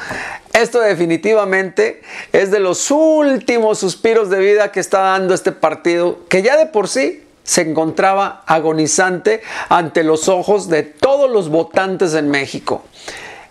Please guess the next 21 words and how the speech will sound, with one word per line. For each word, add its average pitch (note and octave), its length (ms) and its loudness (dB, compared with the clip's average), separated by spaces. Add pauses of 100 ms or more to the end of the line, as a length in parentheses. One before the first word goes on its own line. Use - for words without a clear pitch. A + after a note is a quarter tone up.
Este F#3+ 340 0
hecho A3+ 380 -2 (500)
viene G#3 300 2
a B3+ 60 2
recordarnos, F#3+ 1160 -2 (480)
a D#3 180 2
recordarle D#3+ 680 0
a G#3+ 140 0
todo G3+ 240 2
México E3+ 640 -2 (360)
la E3 200 4
escoria G3+ 760 -2
de D#3+ 120 2
la E3+ 220 0
que E3+ 100 -4
está F#3 580 -2
hecha F#3+ 600 0
el D#3 200 0
Partido D#3+ 420 0
Revolucionario D3+ 640 0
Institucional. B2+ 760 -4